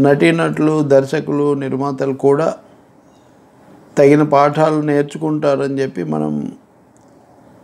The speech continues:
ఆశించాలి. పాఠాలు ఇతరుల కోసం కాదు, వాళ్ళ ఆరోగ్యం కోసం. హాలీవుడ్లో, బాలీవుడ్లో కూడా తెలుగు నిర్మలో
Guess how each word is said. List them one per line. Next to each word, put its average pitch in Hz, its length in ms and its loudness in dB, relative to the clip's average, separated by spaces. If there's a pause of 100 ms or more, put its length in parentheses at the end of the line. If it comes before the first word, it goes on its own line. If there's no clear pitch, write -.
(160)
ఆశించాలి. 139 520 2
పాఠాలు 160 680 0
ఇతరుల 185 380 -2
కోసం 147 340 -4
కాదు, 110 260 -14 (840)
వాళ్ళ 127 320 4
ఆరోగ్యం 143 540 2
కోసం. 123 360 -10 (120)
హాలీవుడ్లో, 131 840 -2 (760)
బాలీవుడ్లో 135 720 4
కూడా 143 400 2 (1900)
తెలుగు 175 340 6 (300)
నిర్మలో 151 720 0